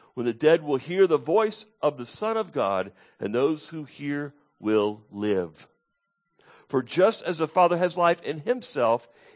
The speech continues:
even so he gave to the Son also to have life in himself. And he gave him authority to execute judgment, because he, he is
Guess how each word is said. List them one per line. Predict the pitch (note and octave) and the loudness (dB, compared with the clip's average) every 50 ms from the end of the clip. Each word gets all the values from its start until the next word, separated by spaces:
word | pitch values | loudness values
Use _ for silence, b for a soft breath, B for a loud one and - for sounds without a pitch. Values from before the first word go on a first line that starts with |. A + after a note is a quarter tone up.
| b b | b b
even | F3 F#3+ F3 G3+ | -8 -8 -8 -10
so | F#3 - F#3+ E3+ | -6 -2 0 4
he | E3 E3+ D#3 | 4 4 2
gave | C3+ D3 D#3+ E3+ F3 F3 | 2 0 2 2 2 0
to | - F#3+ | -2 -8
the | E3 E3+ E3+ | -8 -8 -10
Son | - - F3+ D#3+ D#3+ D#3 | -8 -4 -2 -2 -2 -2
also | - - E3+ F3+ F#3+ F#3 - D#3 C3 | -4 -4 -4 -4 -4 -4 -4 -6 -4
to | B2+ B2+ | -4 0
have | B2 B2 A#2 A#2 | 0 0 0 2
life | A2+ A2 A2+ A#2 - C3 | 2 2 2 2 0 -4
in | D3 D3 D3+ D3 b b b b b b | -6 -6 -6 -10 b b b b b b
himself. | b - - G#3+ G#3+ G#3 G3+ - _ _ _ - - - - A2 G2 G2 F#2 - _ _ _ _ _ _ _ _ _ _ b b b b b b b b b _ - | b -2 -2 -2 -2 -2 -6 -14 _ _ _ -20 -16 -10 -10 -8 -8 -10 -12 -14 _ _ _ _ _ _ _ _ _ _ b b b b b b b b b _ -2
And | G3 A3+ B3 C#4 C#4 G#3 F3 G3 F#3 | 2 6 8 8 8 6 4 0 -2
he | E3 F#3 F#3 | -4 -4 -4
gave | D3+ B2 D3+ D#3 D#3 D3 | -4 -2 0 0 0 2
him | E3 D#3+ D#3+ | 0 -4 -2
authority | - - E3 - - - B3 C4 B3 E3+ A#2 F#2+ F2 F2+ G#2 C3 D3 b b b b b b b | -2 -4 -4 -4 -6 -4 -2 -2 0 0 -2 -2 -4 -4 -6 -6 -8 b b b b b b b
to | - D#3 D#3 | -2 -2 -2
execute | D#3 - - - D3+ F3+ F3+ D#3 B2+ | 0 -2 -10 -14 -12 -12 -12 -12 -14
judgment, | - - A#3 A#3+ A#3 - - B2 B2 A#2 G2 - | -14 -8 -6 -6 -6 -6 -6 -8 -10 -10 -8 -10
because | B2+ - C3+ A2+ A#2 - - | -8 -2 -2 -2 -2 -4 -12
he, | E3 D#3 C3 _ | -16 -18 -16 _
he | - D3 D3 C#3 C3+ C#3+ | -12 -10 -8 -6 -4 -2
is | D#3+ D3+ C#3 C#3 C3+ - | 0 -2 -2 -2 -4 -14